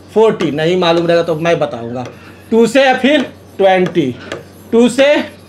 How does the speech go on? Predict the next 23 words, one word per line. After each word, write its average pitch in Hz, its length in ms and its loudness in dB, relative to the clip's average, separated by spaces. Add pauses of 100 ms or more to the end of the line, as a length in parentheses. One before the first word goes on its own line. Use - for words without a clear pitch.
(520)
टेन, 214 460 0 (380)
टू 226 180 4
से 269 300 0 (840)
फ़ाइव, 156 440 0 (640)
हो 180 100 0
गया? 254 280 2 (500)
तो 135 60 -6
एटी 135 240 -6
का 202 120 2
प्राइम 214 280 0
फैक्टर्स 254 320 -2
लिख 247 120 -6
डालो, 277 260 2 (760)
टू 208 400 4
इंटू 202 520 0
टू 208 540 2
इंटू 190 520 2
टू 214 520 2
इंटू 196 420 2 (520)
टू 220 400 4
इंटू 185 500 2
फ़ाइव। 143 520 -2 (1500)
ओके, 220 260 0